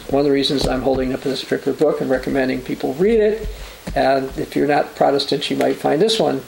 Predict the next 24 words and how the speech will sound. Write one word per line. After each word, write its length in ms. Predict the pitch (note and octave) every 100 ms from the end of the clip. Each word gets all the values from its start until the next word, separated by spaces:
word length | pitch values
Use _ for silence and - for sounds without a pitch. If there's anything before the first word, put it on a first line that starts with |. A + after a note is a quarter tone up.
| - -
useful. 380 | C3+ - E3+
And 80 | D#3+
even 160 | C#3+ D3+
if 60 | D#3
you 40 |
are 100 | G#3+
Protestant, 400 | G#3+ C3 - C#3
you 60 | C3+
might 100 | -
find 200 | C3+ C#3+
them 40 |
both 200 | F#3 -
helpful. 360 | - - - - - - - - - - - - - - - - - - - - - - - - -
Again, 260 | C3+ D3
available 380 | C#3+ C3 C3 B2+
at 60 | -
C 140 | C#3+
C 180 | B2+ C3
O 20 |
G 180 | A#2+ C3
dot 180 | B2 -
O 140 | B2
R 60 | -
G. 400 | - C3+ C3+